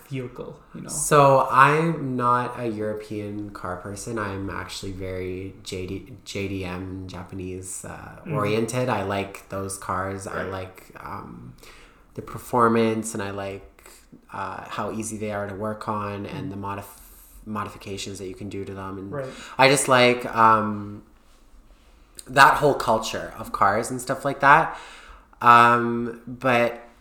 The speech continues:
Speaker 2: Porsche as a brand, I feel, is very, uh, different.
Speaker 1: Mm-hmm.
Speaker 2: And I think that I was kind of influenced by my uncle, who's
Speaker 1: Mm-hmm.
Speaker 2: owned Porsches for a long time.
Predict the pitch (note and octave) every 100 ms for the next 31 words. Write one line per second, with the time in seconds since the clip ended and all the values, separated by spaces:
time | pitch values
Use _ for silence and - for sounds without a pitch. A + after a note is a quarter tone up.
0 | - - D3 E3 F3+ - - - - B2+
1 | B2 A2+ A2 G#2+ G#2 A2 A#2+ A#2 G#2+ A2
2 | A2 - A2+ A2 G#2+ G#2+ G#2+ A2 - -
3 | G#2+ G#2+ G#2 G#2 G2+ G#2 G#2 G#2 - -
4 | - _ - G#2 F#2+ - A2 G#2+ B2 C#3+
5 | E3+ F#3 D3 D3 F3 A2+ A2 A2+ A2 G#2+
6 | - A2 G#2+ - A2+ A2 - G#2+ G#2 G#2
7 | - - _ _ _ _ G#2+ G#2+ G2+ G2+
8 | G2+ - - A2 G#2 G2+ G2+ G2 G2+ -
9 | A2 - A#2 A2+ A2+ - A2 G#2 G2+ -
10 | A2+ G#2+ B2+ B2+ C3+ - B2 A2+ G#2+ E3+
11 | - G#2+ G2+ - G#2 - A2 G2+ - -
12 | G#2 G2+ G2+ G#2 - G2+ G2+ G#2+ A2+